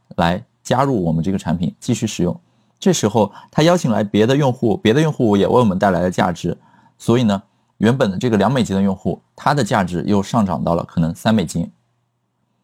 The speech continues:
最后啊，这百分之二的用户里呢，好不容易还有这个百分之一的用户愿意为我们的产品付费，去升级这个付费套餐。这个时候他花了钱，他给我们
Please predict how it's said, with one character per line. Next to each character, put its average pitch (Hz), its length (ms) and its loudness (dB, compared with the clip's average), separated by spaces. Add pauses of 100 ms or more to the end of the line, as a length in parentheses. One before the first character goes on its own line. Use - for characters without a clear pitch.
(140)
最 214 160 4
后 175 300 2 (260)
啊， 98 160 2
这 - 120 0
百 117 160 2
分 160 120 0
之 180 80 0
二 190 100 4
的 170 80 2
用 165 140 2
户 156 140 -2
里 123 120 2
呢， 107 240 0 (220)
好 - 220 0
不 131 80 0
容 165 160 2
易 135 80 0
还 120 160 -2
有 113 100 2
这 104 100 0
个 120 80 2
百 87 180 0
分 123 140 -2
之 135 160 0
一 143 80 0
的 123 80 2
用 113 120 0
户 98 240 -6
愿 127 160 0
意 120 40 0
为 120 60 2
我 120 120 2
们 98 100 2
的 107 80 -2
产 104 200 -2
品 104 140 -4
付 131 160 -8
费， 123 240 -4 (320)
去 - 160 -2
升 120 160 0
级 107 140 0
这 113 100 -2
个 113 60 0
付 135 160 -2
费 120 120 0
套 117 160 0
餐。 117 300 0 (340)
这 202 140 2
个 139 80 0
时 107 140 0
候 107 120 2
他 143 160 0
花 151 220 2
了 139 80 2
钱， 98 300 0 (260)
他 123 160 0
给 120 80 2
我 117 60 2
们 101 240 0